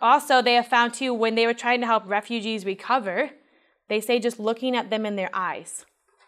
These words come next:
looking at somebody and making eye contact is really, really, it actually makes, it helps build your confidence in who you are.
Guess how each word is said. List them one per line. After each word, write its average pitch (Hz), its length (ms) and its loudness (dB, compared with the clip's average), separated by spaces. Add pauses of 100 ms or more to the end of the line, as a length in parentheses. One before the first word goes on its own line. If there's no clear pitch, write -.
(120)
looking 214 360 -4
at 247 280 -2
somebody 220 540 -2 (220)
and 208 160 -6
making 220 440 -4
eye 185 200 -4
contact 254 720 -2
is 208 220 -4
really, 214 640 -2 (340)
really, 226 340 4
it 233 60 0
actually 240 380 0
makes, 233 320 -4
it 226 100 -4
helps 226 240 0
build 226 320 0
your 208 80 0
confidence 202 560 -6
in 190 80 -10
who 202 140 -8
you 202 240 -8
are. 180 260 -2